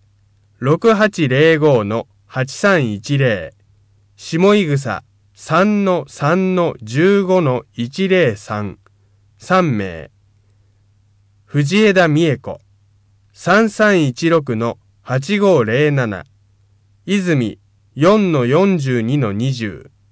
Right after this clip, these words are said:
三名。森の家、上田和子、五三一零の二六零一。桃井、四の三の二。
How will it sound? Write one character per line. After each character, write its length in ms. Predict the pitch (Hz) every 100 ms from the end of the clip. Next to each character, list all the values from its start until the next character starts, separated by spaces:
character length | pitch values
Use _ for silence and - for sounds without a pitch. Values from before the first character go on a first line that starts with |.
| _ _ _ _
三 420 | - 175 170 113
名。 420 | 101 90 76 - _ _ _ _ _ _ _ _ _ _ _ _ _ _ _ _ _ -
森 340 | 120 147 196
の 160 | 202 185
家、 360 | 175 160 147 - _ _ _ _
上 240 | 127 160 196
田 160 | 196
和 140 | 170 160
子、 320 | 123 95 78 _ _ _ _ _ _ -
五 340 | 117 175 220
三 380 | 214 220 202 151
一 240 | 123 156 160
零 240 | 156 117
の 240 | 104 113 - _ -
二 320 | 123 175 202
六 280 | 196 160 120
零 340 | 107 135 139
一。 320 | 120 - - - _ _ _ _ _ _ _ -
桃 380 | 135 165 190
井、 220 | 175 151 - _ _ _
四 420 | 135 185 208 185
の 140 | 139 113
三 400 | - 131 143 135
の 120 | 131
二。 320 | 104 110 117